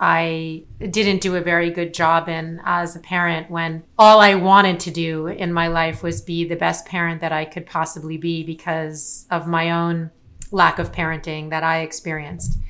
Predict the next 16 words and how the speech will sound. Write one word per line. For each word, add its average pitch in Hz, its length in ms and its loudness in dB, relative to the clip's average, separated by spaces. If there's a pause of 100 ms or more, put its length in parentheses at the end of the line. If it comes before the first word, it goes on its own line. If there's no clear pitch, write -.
(360)
So 196 260 2
it 180 160 2
wa-, 180 60 0
it's 180 360 -2
been, 175 540 -2
it's, 185 240 -6
it 196 120 -2
was 185 180 -4
such - 200 -4
a 180 60 -6
driving 175 460 2
force 180 420 -6
for 175 160 -8
me, 160 220 -6
but 165 420 -4 (540)
having 180 800 4